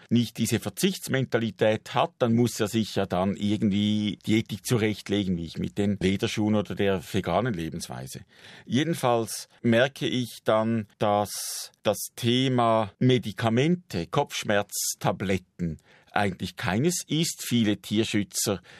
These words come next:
kämpfen flammend für, äh, Tierrechte und kaum haben sie Kopfschmerzen, statt dass sie einmal um den Block gehen, werfen sie was rein, was wieder an Tieren getestet worden ist,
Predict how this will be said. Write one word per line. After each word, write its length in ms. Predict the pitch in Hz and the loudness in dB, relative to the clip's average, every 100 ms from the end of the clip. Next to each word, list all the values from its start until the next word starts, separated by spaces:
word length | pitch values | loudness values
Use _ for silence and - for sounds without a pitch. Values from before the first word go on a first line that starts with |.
| - _ - | -20 _ -2
kämpfen 720 | 123 151 - - 127 123 107 - | 0 0 -2 -2 2 2 0 -8
flammend 520 | - 110 104 151 156 | -2 4 4 4 -4
für, 480 | - - 123 117 110 | -6 -4 0 2 4
äh, 220 | 101 101 - | 4 4 0
Tierrechte 800 | - 120 147 151 147 139 - 151 | -6 0 0 2 0 -2 -2 -2
und 100 | 131 | 0
kaum 220 | 123 110 | -2 0
haben 180 | 107 104 | 0 -2
sie 140 | 110 | -4
Kopfschmerzen, 680 | 95 117 - - 110 110 117 | -2 -2 -2 0 0 2 -2
statt 260 | 95 104 - | -2 -2 0
dass 100 | 101 | -2
sie 100 | 104 | 0
einmal 220 | 98 98 | 0 0
um 80 | 95 | -2
den 160 | 95 90 | -2 0
Block 380 | 101 117 - | 0 0 -4
gehen, 340 | - 117 120 117 - - - - | 2 2 2 -2 -8 -20 -18 -2
werfen 380 | 110 110 113 98 | 0 0 0 -2
sie 160 | 104 | 0
was 240 | 92 92 - | 0 0 0
rein, 300 | 80 101 120 | 0 2 0
was 180 | 98 | -2
wieder 160 | 101 92 | -2 -2
an 100 | 87 | -4
Tieren 240 | - 104 | -2 -2
getestet 600 | 92 92 - 120 - 135 123 | 0 -2 0 -2 -2 -4 0
worden 320 | 123 131 127 | 0 0 -6
ist, 400 | 113 123 - - | -4 -4 -4 -14